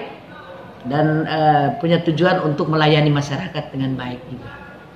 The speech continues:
Dan apa yang kami lakukan itu juga untuk demi masyarakat. Jadi tidak usah diperlebar lagi. Itu mungkin terima kasih atas semua usulan, saran,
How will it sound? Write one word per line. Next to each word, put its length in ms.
Dan 160
apa 240
yang 80
kami 240
lakukan 480
itu 160
juga 240
untuk 240
demi 240
masyarakat. 600
Jadi 180
tidak 240
usah 160
diperlebar 560
lagi. 380
Itu 80
mungkin 400
terima 320
kasih 320
atas 400
semua 480
usulan, 560
saran, 640